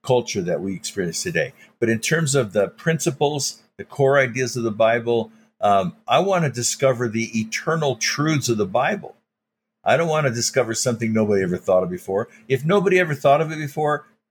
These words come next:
then there's probably a reason why, because it's probably a, a, a, a crazy idea, right? So I want to uniquely apply those to my life. But if I'm coming up with something that nobody thinks is,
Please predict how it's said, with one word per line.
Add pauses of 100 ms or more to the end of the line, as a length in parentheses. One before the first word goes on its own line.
(100)
then
there's
probably
a
reason
why, (360)
because
it's
probably (100)
a,
a, (120)
a,
a
crazy
idea,
right? (440)
So (180)
I
want
to
uniquely
apply
those
to
my
life.
But (220)
if
I'm
coming
up
with
something (280)
that
nobody
thinks
is,